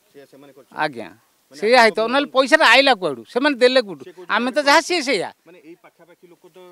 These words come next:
Speaker 1: ଯେ, ଯେ ସପୋଜ ଯିଏ କଲେକ୍ସନ କଲେ, ଜଣା
Speaker 2: ନା।
Speaker 1: ପଡ଼ିଥାନ୍ତା, ଆପଣ ଜାଣିଥାନ୍ତେ।
Speaker 2: ନା, ଇଏ ପାଖାପାଖି କେହି ଦେବେନି। ଆମେ ତ
Speaker 1: ଦେବେନି।
Speaker 2: ଯାହା ଲୋକମାନେ ସେଇଆ, ଆଉ ଦବ କିଏ?
Speaker 1: ହୁଁ।
Speaker 2: ପାଞ୍ଚ ଟଙ୍କା ଦ-, ଖାଇବାକୁ ତ ମୁଠେ ଦେବେନି, ପ-, ଟଙ୍କାଟେ କିଏ ଦବ?
Speaker 1: ହୁଁ, ମାନେ
Speaker 2: ଆଉ
Speaker 1: ଲକ୍ଷ
Speaker 2: ଟଙ୍କାଟା
Speaker 1: ଟଙ୍କା
Speaker 2: ମାନେ ଉପରୁ ଆସିଛି, ତମ,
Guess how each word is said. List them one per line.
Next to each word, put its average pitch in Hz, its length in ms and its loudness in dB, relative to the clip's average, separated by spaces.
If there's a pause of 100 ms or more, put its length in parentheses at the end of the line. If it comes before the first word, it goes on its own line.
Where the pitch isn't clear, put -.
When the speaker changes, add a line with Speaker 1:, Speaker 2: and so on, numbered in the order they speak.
Speaker 1:
ଯେ, 156 160 -20
ଯେ 151 240 -20
ସପୋଜ 165 240 -20
ଯିଏ 165 160 -20
କଲେକ୍ସନ 165 400 -20
କଲେ, 160 280 -20
ଜଣା 156 200 -20
Speaker 2:
ନା। - 20 -20
Speaker 1:
ପଡ଼ିଥାନ୍ତା, 185 380 -20
ଆପଣ 180 140 -20
ଜାଣିଥାନ୍ତେ। 175 260 -16
Speaker 2:
ନା, 240 160 -4
ଇଏ 262 240 -6
ପାଖାପାଖି 220 480 -10
କେହି 196 200 -10
ଦେବେନି। 120 360 -16 (340)
ଆମେ 190 160 -10
ତ - 60 -12
Speaker 1:
ଦେବେନି। 233 140 -6
Speaker 2:
ଯାହା 247 220 4
ଲୋକମାନେ 240 360 -8
ସେଇଆ, 302 240 -2
ଆଉ 269 240 -2
ଦବ 247 240 -4
କିଏ? 165 240 -14
Speaker 1:
ହୁଁ। 127 280 -20
Speaker 2:
ପାଞ୍ଚ 180 180 -6 (100)
ଟଙ୍କା 247 160 -6
ଦ-, 208 160 -14
ଖାଇବାକୁ 208 420 -2
ତ 214 60 -6
ମୁଠେ 254 220 -4
ଦେବେନି, 320 220 -6 (200)
ପ-, 226 160 -4
ଟଙ୍କାଟେ 214 340 -6
କିଏ 262 140 -10
ଦବ? 233 160 -6
Speaker 1:
ହୁଁ, 123 320 -20 (200)
ମାନେ 147 160 -20
Speaker 2:
ଆଉ 165 100 -8
Speaker 1:
ଲକ୍ଷ - 100 -10
Speaker 2:
ଟଙ୍କାଟା 190 260 -2
Speaker 1:
ଟଙ୍କା 277 100 0
Speaker 2:
ମାନେ 311 220 0
ଉପରୁ 277 340 -4
ଆସିଛି, 285 340 0
ତମ, 254 160 -8